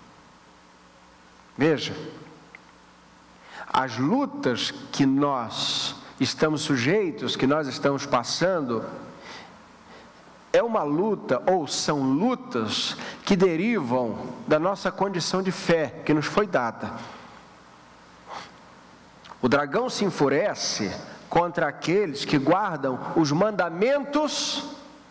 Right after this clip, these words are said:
de Deus, o testemunho de Jesus. E aqui é importante que a gente entenda,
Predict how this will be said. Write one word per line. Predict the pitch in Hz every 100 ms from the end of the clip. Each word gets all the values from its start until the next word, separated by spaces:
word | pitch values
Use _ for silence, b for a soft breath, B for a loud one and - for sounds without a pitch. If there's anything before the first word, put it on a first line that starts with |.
| -
de | 123 208
Deus, | 170 226 170 92 - - - - - - - - - - - -
o | 151
testemunho | 151 202 208 190 175 254 311 339 302 - - - - - - - -
de | 117 127
Jesus. | 120 147 131 151 269 151 - - - - - - - - - - - - - B B B
E | 131
aqui | 127 - 196 127 95 - - - - - - - - - -
é |
importante | 147 160 147 202 190 -
que |
a | 156
gente | 151 156 147
entenda, | 127 160 170 151 113